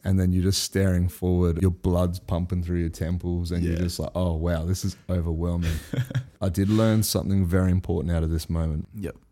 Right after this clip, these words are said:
Speaker 1: I took a few deep breaths and I thought, "In this moment, who is this for?"
Speaker 2: Mm.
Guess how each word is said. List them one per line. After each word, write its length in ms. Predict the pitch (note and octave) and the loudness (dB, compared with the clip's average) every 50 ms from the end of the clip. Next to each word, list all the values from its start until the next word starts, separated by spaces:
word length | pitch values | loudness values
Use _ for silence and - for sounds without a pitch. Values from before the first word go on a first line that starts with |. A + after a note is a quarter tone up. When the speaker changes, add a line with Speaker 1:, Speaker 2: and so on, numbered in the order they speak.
| _ _ - - | _ _ -6 -6
Speaker 1:
I 60 | G2 | -4
took 180 | - - F2 F#2 | -4 -2 -2 -2
a 40 | |
few 200 | F2 - - G2 | -2 0 0 2
deep 240 | F#2+ A#2+ B2+ - - | 4 4 2 2 0
breaths 480 | - F#2+ F#2+ A2+ B2+ - - - - _ - | -2 -2 -2 -2 -2 -6 -12 -14 -12 _ -2
and 140 | F2+ F2+ | 0 2
I 80 | E2+ F2 | 2 0
thought, 500 | - - - F#2 F2+ F2+ F2+ E2+ - - _ - | 0 0 0 0 2 2 0 0 -4 -6 _ -2
"In 100 | F#2 F#2 | 0 2
this 180 | F#2+ G#2 G2 - | 2 2 0 0
moment, 420 | F#2 F#2 F#2 F#2 F#2 F#2 F2 - - - _ _ _ _ _ | 0 0 2 2 2 0 -2 -4 -8 -20 _ _ _ _ _
who 420 | - G2+ G2+ G#2+ A2+ A2+ A#2 A2 - - | 2 4 6 6 6 6 4 2 2 0
is 220 | G#2 F#2+ F2 - | -2 -2 -2 -4
this 280 | - - F#2 F#2 - - | -4 -4 -4 -4 -4 -8
for?" 480 | - - - F#2 E2 - - - F2 - - | -12 -6 -4 -4 -4 -4 -8 -12 -16 -16 -14
Speaker 2:
Mm. 260 | G#2 G2 G2 G2 F2+ | -14 -14 -12 -14 -14